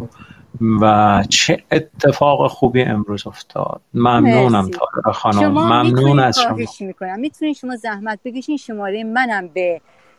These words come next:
Speaker 2: اه، سارا جون بدین، اونم هیچ مشکلی نیست عزیز من.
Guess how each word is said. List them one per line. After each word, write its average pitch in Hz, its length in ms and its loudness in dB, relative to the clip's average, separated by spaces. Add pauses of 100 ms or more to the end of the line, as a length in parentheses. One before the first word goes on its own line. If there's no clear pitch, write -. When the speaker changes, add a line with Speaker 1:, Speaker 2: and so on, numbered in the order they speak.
Speaker 2:
اه، 185 120 -4
سارا 180 400 0
جون 180 240 -6
بدین، 208 640 -6 (180)
اونم 240 380 0
هیچ 180 260 -8
مشکلی 165 500 -4
نیست 151 240 -4
عزیز 151 320 -10
من. 165 280 -8